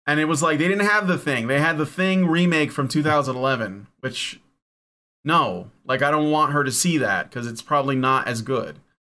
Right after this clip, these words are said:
Um, they have the remake of, uh, you know, a lot of this, like, garbage. And, oh, and Fright Night, they only had the remake. Now, the remake of Fright Night's not bad, but,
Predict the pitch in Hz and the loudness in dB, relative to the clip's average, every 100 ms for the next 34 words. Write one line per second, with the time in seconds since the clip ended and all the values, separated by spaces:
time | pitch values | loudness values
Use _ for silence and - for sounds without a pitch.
0 | _ _ - 127 127 123 120 117 139 139 | _ _ -2 2 2 2 -2 0 2 4
1 | 151 143 139 127 156 165 156 135 120 - | 2 0 0 2 2 2 2 2 0 -4
2 | 135 131 123 120 120 117 _ _ _ _ | 2 4 2 0 -4 -10 _ _ _ _
3 | _ _ _ _ _ 127 123 120 - _ | _ _ _ _ _ -2 2 0 -2 _
4 | _ _ _ _ _ - 143 127 123 120 | _ _ _ _ _ -4 0 2 0 -4
5 | - 127 139 143 135 131 113 - - _ | -4 0 2 2 2 0 0 -4 -10 _
6 | _ _ - 139 113 139 147 147 117 113 | _ _ -8 -6 -2 2 2 2 -2 -4
7 | 151 151 147 - _ _ _ 160 165 156 | -2 0 -2 -6 _ _ _ -4 0 -2
8 | 147 - 170 185 190 131 110 107 - - | -4 -4 0 0 0 -2 -2 -4 -10 -12
9 | _ 147 156 180 185 185 180 151 151 180 | _ 0 2 4 4 4 2 2 2 4
10 | 156 139 165 160 170 254 285 180 156 - | 2 2 2 2 2 2 2 0 -2 0
11 | 160 156 139 135 131 127 110 110 135 131 | 0 0 -2 0 0 0 0 0 0 0
12 | 139 - | 0 -2